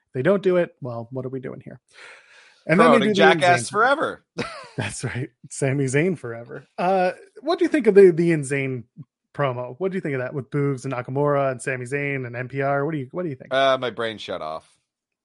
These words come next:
Speaker 2: <laughs>
Speaker 1: Yeah.
Speaker 2: I like Sami Zayn. I don't know what I, you know what? I liked, I liked Shinsuke doing his thing. He's like, and then it,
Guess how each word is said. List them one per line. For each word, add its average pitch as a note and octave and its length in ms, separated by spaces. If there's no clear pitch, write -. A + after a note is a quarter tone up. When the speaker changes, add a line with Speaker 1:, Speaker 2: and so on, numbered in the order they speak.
Speaker 2:
<laughs> - 80
Speaker 1:
Yeah. - 760
Speaker 2:
I D3 100
like D#3+ 180
Sami A#2+ 300
Zayn. G#2 380
I G2+ 140
don't G2 260
know E2+ 140
what E2 180
I, F3+ 140
you D3+ 180
know D#3 120
what? E3 240
I C3 100
liked, C3 440
I A#2 120
liked A#2 460
Shinsuke - 520
doing - 160
his B2 100
thing. - 160
He's - 100
like, - 100
and F2+ 160
then E2+ 220
it, D#2 200